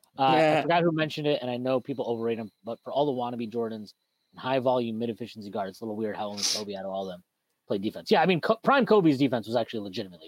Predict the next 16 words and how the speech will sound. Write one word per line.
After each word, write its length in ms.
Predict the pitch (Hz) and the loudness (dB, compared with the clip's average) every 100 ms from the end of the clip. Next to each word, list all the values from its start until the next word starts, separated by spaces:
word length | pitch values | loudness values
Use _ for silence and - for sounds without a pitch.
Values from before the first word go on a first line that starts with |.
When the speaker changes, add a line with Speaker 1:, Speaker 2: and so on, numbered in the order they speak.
| 85 | -10
Speaker 1:
awesome, 320 | 82 - 80 _ _ _ _ _ | -10 -12 -18 _ _ _ _ _
which 140 | 160 | 0
is 60 | 247 | 0
kind 280 | - 185 214 | 2 4 6
of 100 | 185 | 8
why 300 | 165 156 147 | 8 8 6
it, 260 | 135 127 - - | 4 0 -2 -2
it 160 | 135 - | -2 -4
sucks 540 | - - - 151 - - | -8 0 4 4 2 0
that 300 | 139 127 113 _ _ _ _ _ | 2 2 0 _ _ _ _ _
he 120 | - | -6
got 320 | 123 135 131 127 | 0 2 2 4
those, 220 | 135 127 | 2 4
like, 160 | 120 | 0
fake 420 | - - 127 147 _ | -4 -2 -2 -2 _
defensive 680 | 170 190 185 - 190 190 | -2 0 -2 2 4 4